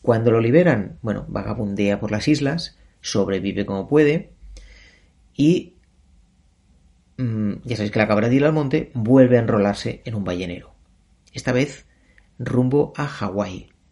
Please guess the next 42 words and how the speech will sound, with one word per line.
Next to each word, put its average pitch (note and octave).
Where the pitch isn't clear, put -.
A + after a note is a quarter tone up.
Se -
echa G#2
otra G2+
vez G2
al B2
mar F#3+
en A2+
un G2
buque F#2+
americano A2
y B2+
en B2+
conjunto D#3+
suma C3
unas C#3
vivencias A#2+
de A2+
casi G#2+
cuatro A#2+
años A2
de G#2
viaje G#2
increíble G#2
y B2
acaba A#2
escribiendo A#2
un A2+
libro A2+
que A2
se G#2+
titula G#2
como G#2
esa G2
tribu A#2+
que G#2
le G2
tuvo G#2
apresado, A2
¿no? A#2+
Se -
titula G#2
Taipí. G2